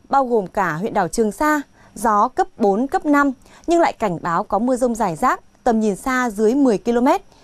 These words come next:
Trong mưa, dễ kèm theo lốc xoáy và gió giật mạnh, sóng cao từ hai đến ba mét. Trong điều kiện thời tiết này, bà con đánh bắt bằng thuyền thúng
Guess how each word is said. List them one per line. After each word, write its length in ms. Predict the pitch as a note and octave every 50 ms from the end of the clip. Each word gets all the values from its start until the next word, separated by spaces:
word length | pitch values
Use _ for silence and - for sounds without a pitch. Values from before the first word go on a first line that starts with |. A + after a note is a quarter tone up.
| - - - - - _ -
Trong 240 | D#4+ D4 C#4+ C#4
mưa, 240 | C#4 C#4+ C#4+ C#4 C4+ - - _
dễ 160 | - A3 A#3
kèm 200 | B3 C#4+ B3+ F3+
theo 200 | F3 - A#3 A#3
lốc 220 | A#3 C#4 F4 F4 -
xoáy 380 | - - A3+ G3+ F#3+ B3+ F4+ -
và 160 | A#3 G#3+ F3+
gió 140 | D#3+ E3 F3
giật 180 | G#3 C#4 - F#3+
mạnh, 180 | G3 G3 - - _ _ _ _ _ - _
sóng 260 | - - C#4+ B3+ C4
cao 320 | C#4 - E4 D#4 D#4 D#4 D4+ -
từ 160 | - B3 G#3+ G#3
hai 360 | F#3+ G3+ A#3+ C4 C4+ C4 B3+
đến 180 | F#3 F#3 G3 F#3+
ba 180 | - B3+ B3+ B3
mét. 220 | A#3+ C4+ D#4 F#4 - - _ _ _ _ _ _ _ _ _ _ _ _ _ _ _ _ - - _ _ -
Trong 160 | - D#4+ C#4
điều 100 | B3 G#3
kiện 240 | - - A3+ B3 -
thời 120 | G#3+ F3+
tiết 140 | - D4+ E4
này, 320 | D#4 C#4 A#3+ G3+ F3+ D#3 - _ _
bà 120 | - G#3 G3+
con 200 | - - A#3 A3+
đánh 140 | G#3 G#3 A#3
bắt 200 | D4 E4+ - -
bằng 180 | B3 A#3 G3+
thuyền 200 | F#3 - G#3+ F#3+
thúng 300 | F#3 - A3+ G#3+ C4 E4